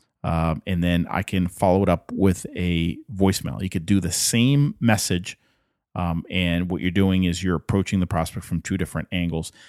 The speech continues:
Or you could just do a standalone. But the point here is that you can integrate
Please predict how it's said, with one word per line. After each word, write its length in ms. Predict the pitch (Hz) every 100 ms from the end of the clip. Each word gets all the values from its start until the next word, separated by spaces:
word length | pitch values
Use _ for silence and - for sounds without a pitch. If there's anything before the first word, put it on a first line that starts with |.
| - -
Or 140 | 170
you 60 | 180
could 140 | 156
just 200 | 160 -
do 280 | 151 147 -
a 40 |
standalone. 520 | 127 143 131 76 - - -
But 120 | -
the 120 | 104
point 420 | - - 180 170
here 260 | - 117 92
is 380 | 92 95 95 98
that 100 | 85
you 140 | 107
can 220 | 107 101 -
integrate 600 | 135 143 120 113 110